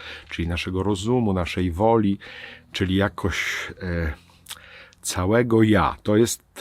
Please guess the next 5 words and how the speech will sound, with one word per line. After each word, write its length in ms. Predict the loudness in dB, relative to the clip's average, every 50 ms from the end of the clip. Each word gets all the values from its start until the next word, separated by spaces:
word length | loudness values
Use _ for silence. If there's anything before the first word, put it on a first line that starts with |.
| -16 -16 -16 -10 -8
takie 260 | -8 -4 -2 -2 -2
źródło 600 | 0 2 2 4 4 2 0 0 0 0 0 2
mojego 640 | 4 4 4 4 2 2 2 2 4 4 4 4 2 -2 -10 -20 -20 -20 -20 -20 -20 _ -8
życia, 800 | -6 0 2 2 2 2 0 -2 0 2 4 4 4 4 2 0 -6 -12 -18 -20 -20 -20 _ -16 -10 -6
e, 240 | -4 -4 -2 -4